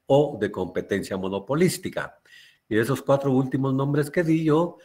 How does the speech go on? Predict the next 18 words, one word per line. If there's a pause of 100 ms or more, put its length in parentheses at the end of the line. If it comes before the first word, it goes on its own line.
son
clasificaciones
de
los
mercados (1120)
que
conforman
lo
que
es
la
competencia
imperfecta. (680)
La
competencia
perfecta
en
economía,